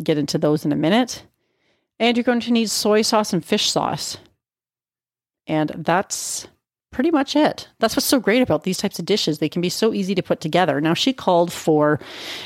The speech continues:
as far as the vegetables go, green onions,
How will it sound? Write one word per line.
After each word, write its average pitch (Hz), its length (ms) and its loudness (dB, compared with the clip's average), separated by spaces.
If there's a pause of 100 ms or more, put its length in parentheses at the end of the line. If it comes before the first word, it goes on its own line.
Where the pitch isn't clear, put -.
(160)
as 185 120 0
far 202 140 2
as 175 100 -2
the 165 60 -2
vegetables 156 500 0
go, 151 380 2 (720)
green 214 280 2
onions, 214 600 2